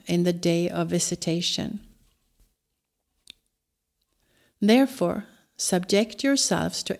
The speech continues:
every ordinance of man for the Lord's sake, whether to the king as supreme,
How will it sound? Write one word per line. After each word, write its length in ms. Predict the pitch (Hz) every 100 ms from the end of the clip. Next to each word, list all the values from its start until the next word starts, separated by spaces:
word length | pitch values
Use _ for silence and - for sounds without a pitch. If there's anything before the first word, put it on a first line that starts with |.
| -
every 320 | 202 208 240
ordinance 680 | 220 202 202 208 208 220 -
of 120 | 226
man 480 | 202 175 170 180 190
for 240 | - 190 190
the 100 | 202
Lord's 380 | 208 233 240
sake, 500 | - 165 - - - _ _ _ _ - - -
whether 320 | 175 175 175
to 220 | 175 175
the 100 | 165
king 560 | 165 - 180 220 285 - _ _
as 180 | 190 180
supreme, 680 | - 226 226 - 180 175